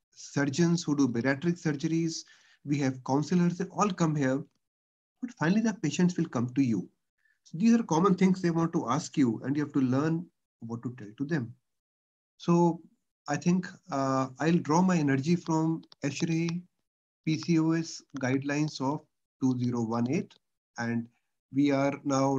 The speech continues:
touching number of around two fifty-seven people have joined us. And thank you so much for being here in such large numbers. I can't see all of you on the screen, but, uh, I'm always told by my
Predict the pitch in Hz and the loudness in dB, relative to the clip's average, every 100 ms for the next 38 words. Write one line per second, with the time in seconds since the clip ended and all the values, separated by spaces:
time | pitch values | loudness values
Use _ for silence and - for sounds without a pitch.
0 | 127 139 151 135 131 139 139 135 - 131 | -2 -4 -2 0 0 0 0 -2 -6 -6
1 | 131 131 127 127 - 156 160 - 175 180 | -2 -2 -4 -8 -4 -2 -2 -6 -4 -2
2 | 175 180 208 233 - _ - 160 165 165 | 2 2 2 -2 -8 _ -6 -4 -2 -4
3 | 156 160 165 170 175 - - _ _ _ | -2 -2 0 0 -4 -6 -14 _ _ _
4 | - 131 131 - _ - 135 139 - 160 | -6 -6 -6 -10 _ -10 -8 -8 -2 2
5 | 170 190 - - 151 143 135 139 143 143 | 4 2 0 -4 -2 -2 2 2 4 2
6 | 147 147 127 117 113 123 - 127 123 135 | 0 -2 -4 -2 -2 -2 -4 -4 -2 0
7 | 143 - - _ _ _ - 139 135 139 | -4 -8 -16 _ _ _ -8 -6 -2 -2
8 | 156 - 156 151 - 135 135 160 143 143 | -2 -2 0 0 0 -2 0 0 0 0
9 | 147 147 - 139 131 135 139 - _ _ | -4 -8 -8 0 2 4 2 -6 _ _
10 | _ _ _ _ _ _ _ - 170 175 | _ _ _ _ _ _ _ -4 -2 0
11 | 170 160 160 165 170 180 226 196 170 165 | 0 0 0 2 2 2 0 2 2 2
12 | 165 165 | 0 -2